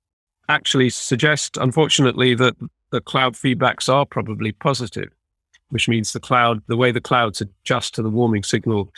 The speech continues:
is such as to f-, amplify that warming further, which is bad news for society. But our view is that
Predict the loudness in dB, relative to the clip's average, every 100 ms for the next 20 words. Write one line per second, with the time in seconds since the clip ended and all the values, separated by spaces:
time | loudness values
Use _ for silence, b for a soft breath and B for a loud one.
0 | -20 _ _ -12 -2 -2 -2 -4 -6 -4
1 | -6 -8 -18 -6 -2 -2 -4 -2 2 2
2 | 0 -2 -2 0 -2 -4 -4 0 0 0
3 | -8 _ -6 -4 -6 -8 _ _ _ _
4 | 0 0 2 2 2 0 0 0 0 _
5 | _ _ _ _ _ _ _ _ _ -6
6 | -2 2 2 2 0 -2 -4 _ _ _
7 | 0 0 _ _ _ _ _ _ _ _
8 | _ _ _ _ _ _ _ _ _ 2
9 | 4 4 6 6 6 4 2 0 0